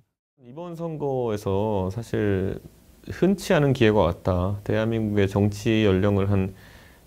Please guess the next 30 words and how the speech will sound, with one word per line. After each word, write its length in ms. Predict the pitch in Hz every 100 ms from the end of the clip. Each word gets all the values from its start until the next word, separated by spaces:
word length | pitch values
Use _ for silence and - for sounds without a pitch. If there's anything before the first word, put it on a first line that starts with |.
| -
열다섯 320 | 101 120 113
살, 140 | - 104
스무 180 | - 135
살 160 | 123
정도로 380 | 110 101 95 95 -
떨굴 520 | - 131 135 135 127 -
이제 160 | 98 101
기회가 320 | 101 101 104
왔다, 560 | 90 - 82 82 90 98 _
이렇게 260 | - 98 -
보고요. 540 | - 98 95 110 131 - - -
그렇게 160 | 117
하면 120 | 120 110
국민의힘은 460 | 113 120 107 107
정권 300 | 104 101 120
창출에 320 | 123 117 110
성공할 320 | 110 123 117 104
것이고, 640 | 98 98 98 107 101 101 - - - - - _ -
어, 760 | 101 98 95 92 87 87 101 101
그 380 | 110 113 113 113
세대 500 | 147 143 143 135 127
간 360 | 120 117 113 -
어떤 240 | 101 95
지지를 400 | - 101 110 101
잘 160 | 101 107
확보하면은 680 | - 110 98 90 101 104 101
다시는 320 | 104 127 117
지지 180 | 104 101
않을 180 | 104
겁니다. 220 | 101 -